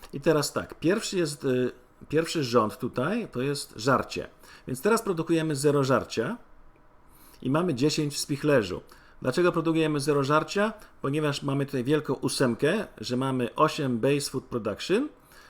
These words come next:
ze struktur, a żremy minus osiem food usage from population, czyli osiem żremy, ale mamy tylko pięciu ludzi. No tak,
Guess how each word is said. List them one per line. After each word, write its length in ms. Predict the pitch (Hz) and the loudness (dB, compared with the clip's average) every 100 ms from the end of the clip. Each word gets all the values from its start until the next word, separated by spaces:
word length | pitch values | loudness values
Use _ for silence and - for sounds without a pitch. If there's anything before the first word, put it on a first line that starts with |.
| - | -12
ze 160 | 127 139 | -6 -4
struktur, 600 | - 151 - 160 240 269 - - - - | 4 2 4 2 2 0 -8 -20 -20 -8
a 180 | - 123 | 0 0
żremy 600 | 113 175 247 135 160 220 - | 2 2 4 4 2 -2 0
minus 340 | 160 190 170 | 0 2 0
osiem 320 | 156 165 185 143 | 0 0 -2 2
food 220 | 165 160 156 | 2 4 2
usage 220 | 170 160 | 2 -2
from 200 | - 147 | -4 -4
population, 640 | 143 143 160 143 101 98 87 | -2 0 2 2 0 -4 -8
czyli 240 | - 131 - | -6 -6 0
osiem 360 | 151 151 147 | 0 0 -2
żremy, 480 | 123 131 113 87 - | 0 2 2 0 -6
ale 220 | - 120 143 | -4 -2 0
mamy 240 | 143 143 | -2 -2
tylko 240 | 135 120 | -6 -8
pięciu 360 | 139 302 220 131 | -4 -2 0 -2
ludzi. 340 | 110 98 73 - - | -2 -4 -8 -12 -12
No 80 | 131 | -2
tak, 220 | 135 139 | 0 0